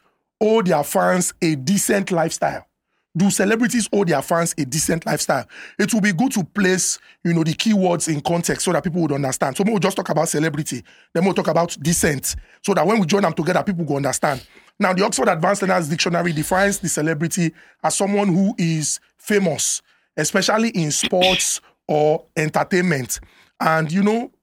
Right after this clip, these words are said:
the state of being well known. When we talk about decent, we're looking at conforming to generally accepted standards of respectable or moral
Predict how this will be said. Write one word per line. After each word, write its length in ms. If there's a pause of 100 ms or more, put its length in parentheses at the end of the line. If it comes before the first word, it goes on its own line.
(100)
the 120
state 220
of 120
being 180
well 220
known. 280 (360)
When 140
we 80
talk 160
about 260
decent, 400
we're 100
looking 240
at 220 (320)
conforming 520
to 200
generally 580
accepted 640
standards 720 (340)
of 380 (360)
respectable 1120 (140)
or 220
moral 640